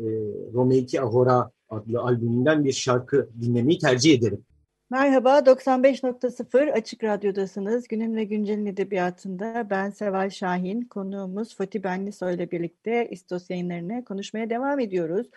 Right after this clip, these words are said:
Speaker 2: Programımızın ilk bölümünde İstos yayınlarının, e, kurulmasından, hangi amaçlarla kurulduğundan, e, ve, e, İstos'un nasıl bir yayıncılık, e, e,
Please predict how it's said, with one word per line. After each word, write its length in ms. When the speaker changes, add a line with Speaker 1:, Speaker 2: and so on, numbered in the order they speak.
Speaker 2:
Programımızın 720
ilk 220
bölümünde 600
İstos 420
yayınlarının, 720
e, 480
kurulmasından, 1040
hangi 380
amaçlarla 600
kurulduğundan, 960
e, 100
ve, 380
e, 60
İstos'un 520
nasıl 300
bir 120
yayıncılık, 760
e, 60
e, 300